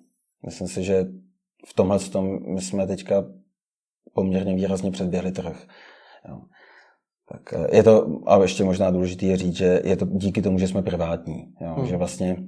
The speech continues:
Speaker 1: my si prostě s těma penězma můžeme dělat, co chceme. S těma, jako, vydělanýma penězma. Investovat i do čeho chceme. Když prostě se to nepovede, tak holt prostě, eh, byla to naše chyba, ale nikdo nás jako ne-, nepenalizuje a,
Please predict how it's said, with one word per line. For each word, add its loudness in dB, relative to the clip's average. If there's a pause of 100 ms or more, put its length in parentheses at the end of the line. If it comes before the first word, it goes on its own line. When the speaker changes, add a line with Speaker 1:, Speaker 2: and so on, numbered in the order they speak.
(1700)
Speaker 1:
my -4
si -4
prostě -6
s -10
těma 0
penězma 0
můžeme -2
dělat, -2
co -8
chceme. -12 (240)
S -20
těma, -6 (280)
jako, -10
vydělanýma 0
penězma. -6
Investovat -2
i -2
do -4
čeho -2
chceme. 0 (480)
Když -4
prostě -8
se -6
to -6
nepovede, 2
tak -4
holt -4 (120)
prostě, -10
eh, -2 (680)
byla -6
to -6
naše -6
chyba, -2
ale 0
nikdo -6
nás -12
jako -14
ne-, -12 (840)
nepenalizuje -2
a, -2